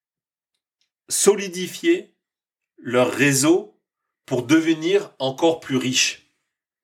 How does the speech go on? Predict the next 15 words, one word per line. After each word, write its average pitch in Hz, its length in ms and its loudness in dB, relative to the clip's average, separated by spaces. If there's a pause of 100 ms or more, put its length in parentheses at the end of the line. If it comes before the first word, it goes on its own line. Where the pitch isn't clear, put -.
(1400)
Donc 123 220 -4
c'est 123 180 2
par 113 200 2
exemple, 117 520 -2
Jared 117 560 2 (1900)
va 117 180 2
monter 127 360 0
des 127 100 4
relations 123 560 2
d'entreprise 127 560 -2
de 117 60 0
plusieurs 127 440 0
milliards 175 520 2
de 143 80 -4
dollars 120 540 0